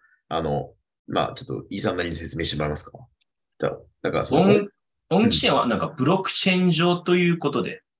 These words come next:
Speaker 1: うん。
Speaker 2: はい。
Speaker 1: で、
Speaker 2: あの、
Speaker 1: でいいですよね。うん。
Speaker 2: はいはい。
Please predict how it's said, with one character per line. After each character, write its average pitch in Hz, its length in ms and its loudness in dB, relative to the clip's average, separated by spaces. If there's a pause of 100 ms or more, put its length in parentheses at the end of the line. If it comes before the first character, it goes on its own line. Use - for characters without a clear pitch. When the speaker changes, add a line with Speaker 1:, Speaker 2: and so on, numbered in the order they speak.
(200)
Speaker 1:
う 92 180 -4
ん。 - 100 -10
Speaker 2:
は 95 160 -2
い。 127 40 4
Speaker 1:
で、 131 140 6
Speaker 2:
あ - 60 0
の、 104 60 4
Speaker 1:
で - 0 -
い 90 40 2
い 85 40 0
で 73 60 -2
す - 100 -8
よ - 80 -12
ね。 160 200 -2 (180)
う - 40 -4
ん。 90 40 0
Speaker 2:
は - 80 2
い 123 100 -2
は - 140 -8
い。 67 100 -8